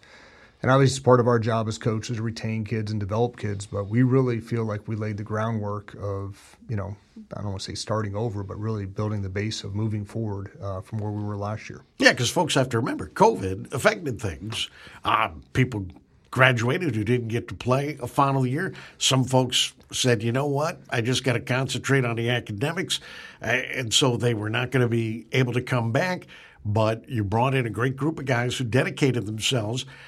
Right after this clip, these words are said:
Speaker 2: and you would know i-, if the, if things were going south. It,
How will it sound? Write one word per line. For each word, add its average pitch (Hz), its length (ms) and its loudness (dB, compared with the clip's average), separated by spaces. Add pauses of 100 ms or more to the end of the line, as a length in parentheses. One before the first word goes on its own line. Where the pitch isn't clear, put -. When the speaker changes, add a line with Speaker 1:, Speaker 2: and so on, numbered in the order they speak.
(140)
Speaker 2:
and 123 220 2
you 151 240 0
would 254 180 -4
know 240 600 -4 (520)
i-, 127 60 2
if 139 440 2
the, 123 380 4
if 123 140 -4
things 156 300 0
were 127 100 2
going 123 320 4
south. 120 480 -2 (400)
It, 127 340 4